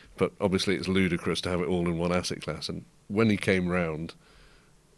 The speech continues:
Bitcoin was around fifty thousand dollars. It's now about thirty-four thousand. He's probably still well ahead on, you know, he's effectively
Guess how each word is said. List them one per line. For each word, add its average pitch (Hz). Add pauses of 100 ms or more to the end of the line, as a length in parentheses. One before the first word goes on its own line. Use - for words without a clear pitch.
Bitcoin 95
was 82
around 90
fifty 87
thousand 85
dollars. 80
It's -
now 90
about 80
thirty-four 80
thousand. 78 (320)
He's 135
probably 101
still 87
well 82
ahead 80
on, 73
you 82
know, 73 (1120)
he's 90
effectively 85